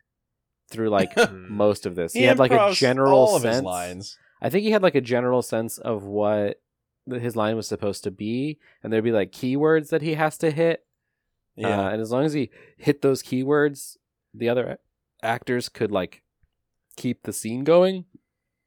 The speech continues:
Speaker 1: But it felt very
Speaker 3: I
Speaker 1: much
Speaker 3: mean, I
Speaker 1: like
Speaker 3: think
Speaker 1: he was
Speaker 3: that
Speaker 1: improving.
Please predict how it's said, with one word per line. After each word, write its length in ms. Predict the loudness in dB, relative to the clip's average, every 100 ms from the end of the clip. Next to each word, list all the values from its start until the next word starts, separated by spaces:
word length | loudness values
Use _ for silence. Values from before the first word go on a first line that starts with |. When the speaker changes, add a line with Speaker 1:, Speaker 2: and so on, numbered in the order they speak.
| _ _ _
Speaker 1:
But 120 | -2
it 120 | -2 -2
felt 380 | 2 4 4 0
very 180 | 0 0
Speaker 3:
I 20 |
Speaker 1:
much 100 | 0
Speaker 3:
mean, 60 | -2
I 40 |
Speaker 1:
like 80 | -2
Speaker 3:
think 100 | -2
Speaker 1:
he 60 |
was 140 | -4 -4
Speaker 3:
that 60 |
Speaker 1:
improving. 540 | -6 -8 -12 -12 -16